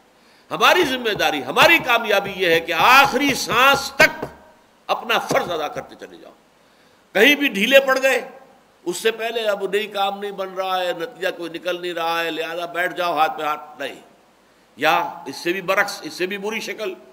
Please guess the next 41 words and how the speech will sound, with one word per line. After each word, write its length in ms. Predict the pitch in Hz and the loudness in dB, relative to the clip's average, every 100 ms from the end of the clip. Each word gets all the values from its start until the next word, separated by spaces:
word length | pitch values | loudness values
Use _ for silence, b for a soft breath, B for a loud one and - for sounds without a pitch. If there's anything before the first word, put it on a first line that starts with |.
| b b b b b | b b b b b
کہ 80 | 175 | -2
اگر 160 | 190 | 0
سیدھے، 500 | 180 - 214 220 202 - - - _ _ _ | -2 -4 0 2 2 -2 -16 -20 _ _ _
سیدھی 400 | - 185 208 226 | -8 -6 -4 -4
انگلیوں 520 | 214 202 226 226 190 | -4 -4 0 0 0
گھی 160 | 170 220 | -2 -2
نہیں 180 | 214 220 | -2 -2
نکل 240 | 208 214 | -4 -4
رہا 140 | 208 | 0
ہے 60 | 220 | 0
تو 100 | 220 | 0
ٹیڑھی 300 | - 202 208 | 0 0 0
انگلیاں 300 | 214 214 220 | -2 0 0
کر 120 | 214 | 0
کے 100 | 214 196 | -4 -4
گھی 100 | 196 | -4
نکالو، 360 | 208 202 196 - - - | -4 -2 -2 -4 -12 -14
نہیں۔ 140 | 139 - - _ _ _ b b b | -14 -14 -20 _ _ _ b b b
By 100 | 156 | 0
hook 180 | 156 202 | 2 0
or 80 | 208 | -2
by 160 | 170 160 | 0 -2
crook۔ 320 | - 151 123 - - _ _ b b | -2 -12 -12 -14 -20 _ _ b b
یہ 100 | 139 | -8
بہت 280 | 151 160 190 | -4 -2 -2
سی 100 | 214 | -2
تنظیمیں 480 | 214 175 156 196 196 | -6 -6 -6 -6 -4
اور 80 | 160 | -6
جماعتیں 460 | 156 170 185 202 | -4 -4 -4 -4
اسی 180 | 180 170 | -6 -8
وجہ 200 | 170 175 | -6 -6
سے 160 | 170 151 | -6 -6
ہلاک 260 | 139 160 160 | -2 -2 -2
ہوئیں، 120 | 135 | -8
برباد 340 | 123 127 151 170 120 | -8 -10 -8 -12 -14
ہوئیں، 140 | 92 _ _ b b b b | -20 _ _ b b b b
اور 140 | 143 | -6
بہت 300 | 143 156 202 | -2 2 2
سی 140 | 208 208 | 2 -4
قیمتی 500 | - 226 254 247 262 | -4 -4 -4 -6 -6
مساعی 520 | 196 160 170 190 143 | -6 -4 0 0 0